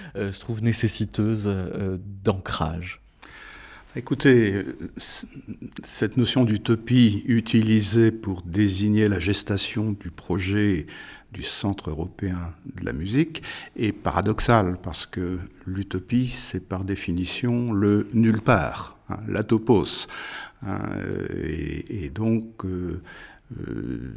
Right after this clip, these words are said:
Speaker 2: l'ancrage dans le nulle part, voilà qui est, euh, proprement paradoxal. Mais néanmoins, euh, je crois que l'utilisation du, du terme est parfaitement justifiée, parce que les,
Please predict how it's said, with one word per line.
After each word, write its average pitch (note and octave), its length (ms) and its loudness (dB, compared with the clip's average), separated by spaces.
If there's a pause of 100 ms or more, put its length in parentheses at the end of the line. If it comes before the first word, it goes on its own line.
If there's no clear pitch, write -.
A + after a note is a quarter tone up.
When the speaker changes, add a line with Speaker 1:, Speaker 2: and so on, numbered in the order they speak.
Speaker 2:
l'ancrage G2+ 840 0
dans G2 160 -2
le G2+ 120 0
nulle G2+ 300 2
part, C#3 600 2
voilà F#2 340 -2
qui G#2 340 -2
est, A2 260 2
euh, F#2 640 -6
proprement G#2 460 -2
paradoxal. F#2+ 720 -4
Mais B2+ 340 4
néanmoins, B2+ 600 6 (540)
euh, G2+ 140 2
je G2 180 2
crois A#2 340 2
que A2 600 2
l'utilisation F#2+ 1300 0
du, E2 380 -4
du E2+ 220 -6
terme A#2 280 2
est F#2+ 60 2
parfaitement F#2+ 500 -6
justifiée, G#2+ 680 -2
parce - 260 -8
que G2+ 180 -4 (500)
les, G#2+ 420 4